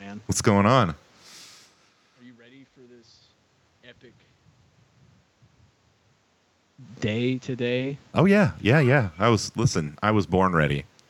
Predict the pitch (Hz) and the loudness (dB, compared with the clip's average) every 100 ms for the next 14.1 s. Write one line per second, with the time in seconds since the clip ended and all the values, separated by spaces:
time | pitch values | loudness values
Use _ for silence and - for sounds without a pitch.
0 | _ _ 107 - 104 135 113 127 117 113 | _ _ -2 -2 -2 -2 0 0 2 2
1 | 101 - 110 107 117 110 110 - 95 95 | 2 2 2 2 0 -2 -6 -4 0 0
2 | 92 85 95 92 90 82 76 - _ _ | 0 0 0 2 2 2 0 -4 _ _
3 | _ _ _ _ _ _ _ _ - 143 | _ _ _ _ _ _ _ _ -4 2
4 | 165 190 233 156 180 208 170 165 143 110 | 2 2 0 -4 -2 0 2 2 0 0
5 | 123 131 127 127 - 127 120 - 117 104 | -2 -4 -2 -4 -2 -4 -4 -4 -4 -2
6 | 113 113 113 - 123 - 98 - 98 92 | -4 -8 -10 -6 -6 -6 -8 -8 -12 -8
7 | 101 113 127 117 82 80 87 - - _ | -2 0 2 2 2 0 -2 -4 -8 _
8 | - _ _ _ _ _ _ _ _ _ | -20 _ _ _ _ _ _ _ _ _
9 | _ _ _ - 107 131 - 131 139 131 | _ _ _ -2 0 0 0 -2 0 2
10 | 135 135 135 - 110 107 95 104 120 117 | 2 4 2 2 0 2 2 2 2 2
11 | 120 131 135 - 101 95 92 92 92 87 | 0 -2 -8 -2 2 2 2 2 2 4
12 | 82 82 82 87 _ _ _ _ _ _ | 4 2 0 -4 _ _ _ _ _ _
13 | _ _ 110 113 131 131 127 139 143 92 | _ _ -2 0 0 2 2 2 2 0
14 | 80 | -2